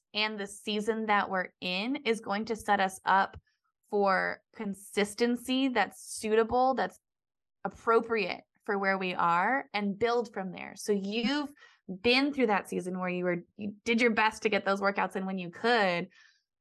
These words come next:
And now you're in the season where you can take that to the next level. And so an encouragement I really wanna give is find something that's appropriate for where you're at and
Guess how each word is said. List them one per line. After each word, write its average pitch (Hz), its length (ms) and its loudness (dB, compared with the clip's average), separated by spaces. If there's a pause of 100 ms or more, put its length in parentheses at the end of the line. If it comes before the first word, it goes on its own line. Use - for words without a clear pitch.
(120)
And 214 160 2
now 214 180 6
you're 233 220 6
in 196 120 2
the 190 80 0
season 185 440 -2
where 175 140 -2
you 175 180 -4
can 170 340 -6
take 170 240 -2
that 160 120 0
to - 60 -14
the 165 60 -6
next - 260 -6
level. - 440 -4
And 185 180 0
so 175 380 0 (420)
an 220 80 0
encouragement 240 460 2
I 208 60 2
really 190 160 0
wanna 180 180 -4
give 220 420 4
is 175 300 -2 (440)
find 247 320 4
something 240 680 -2
that's 208 180 -2
appropriate 185 1300 0 (580)
for 208 160 4
where 208 300 6
you're 202 340 2
at 175 400 2 (240)
and 185 380 0